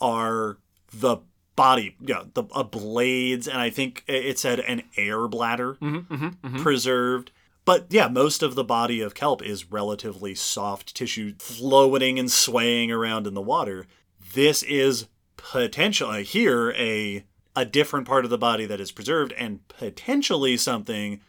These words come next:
Speaker 1: that is more preservable
Speaker 2: Yes.
Speaker 1: than the other parts of the body of kelp.
Speaker 2: Very cool.
Speaker 1: These fossils come from Washington State.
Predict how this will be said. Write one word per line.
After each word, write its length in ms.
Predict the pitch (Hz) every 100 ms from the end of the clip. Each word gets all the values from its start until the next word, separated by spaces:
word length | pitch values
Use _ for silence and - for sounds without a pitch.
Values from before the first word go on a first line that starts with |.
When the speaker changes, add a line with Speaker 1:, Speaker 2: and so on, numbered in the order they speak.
| _
Speaker 1:
that 220 | 139 120 _ _ _
is 280 | 151 131 98
more 560 | 98 120 135 151 147 135
preservable 920 | - 139 107 135 135 110 76 67 - _ _ -
Speaker 2:
Yes. 460 | 120 - - - -
Speaker 1:
than 160 | 113
the 160 | 113 -
other 260 | 117 110 101
parts 360 | - 104 95
of 120 | 113 92
the 60 |
body 340 | 95 95 85 80
of 100 | -
kelp. 320 | 104 - _ _ _ _ -
Speaker 2:
Very 220 | 127 101 -
cool. 280 | 87 - _ _
Speaker 1:
These 280 | 180 208 190
fossils 440 | 185 165 170 151
come 380 | - 160 151 147
from 400 | - 151 135 131
Washington 520 | 123 139 - 165 202
State. 400 | 214 147 165 269